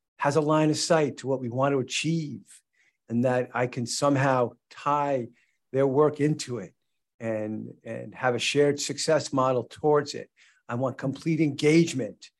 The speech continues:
And you own that if you're the leader. You own it, and we under-communicate it. And I, I do it too. Catherine just yesterday challenged me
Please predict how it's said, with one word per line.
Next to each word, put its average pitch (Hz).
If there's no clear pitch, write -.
And 117
you 147
own 202
that 160
if 151
you're 156
the 156
leader. 151
You 147
own 185
it, 151
and 131
we 151
under-communicate 175
it. 107
And 135
I, 156
I 151
do 175
it 165
too. 185
Catherine 160
just -
yesterday 127
challenged 127
me 113